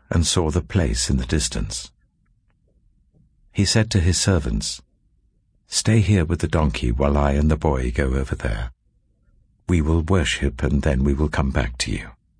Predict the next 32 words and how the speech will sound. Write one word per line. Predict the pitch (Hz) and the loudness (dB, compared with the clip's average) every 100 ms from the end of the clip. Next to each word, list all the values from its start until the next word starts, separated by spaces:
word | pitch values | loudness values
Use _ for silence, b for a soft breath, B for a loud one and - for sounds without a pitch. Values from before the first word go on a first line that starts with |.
| _ _ _ _ _ _ _ _ _ _ _ _ _ _ _ _ | _ _ _ _ _ _ _ _ _ _ _ _ _ _ _ _
Abraham | 107 117 120 117 113 117 113 | 0 2 4 4 6 4 2
took | - 110 | -2 0
the | 113 | 0
wood | 95 98 73 | 2 2 2
for | - | -2
the | 82 76 | -2 0
burnt | 80 80 78 | 2 2 2
offering | 82 - 55 62 | 0 -2 -2 0
and | 67 69 | 0 0
placed | - 76 - | 0 0 0
it | - 80 | -2 0
on | 69 | 2
his | 78 76 | 2 0
son | - 80 73 | 0 2 2
Isaac, | 78 78 60 55 - - _ _ _ _ _ _ _ _ _ | 2 0 -2 -8 -12 -20 _ _ _ _ _ _ _ _ _
and | 87 87 | -2 2
he | 98 | 2
himself | 82 90 - 90 64 - | 4 2 2 0 0 -6
carried | - 80 71 71 | -2 0 0 -2
the | 78 | -2
fire | 85 76 60 58 - | 0 0 0 -2 0
and | 76 | 0
the | 65 | 0
knife. | 64 69 60 58 - - _ _ _ _ _ _ _ _ _ _ _ _ _ _ _ _ - | -2 0 -2 -4 -10 -20 _ _ _ _ _ _ _ _ _ _ _ _ _ _ _ _ 0
As | 113 | 2
the | 123 | 2
two | - 135 | 2 4
of | 123 - | 4 2
them | 71 71 | 2 4
went | 87 78 | 4 4
on | 82 | 2
together, | 80 82 95 78 55 | 2 2 2 2 -2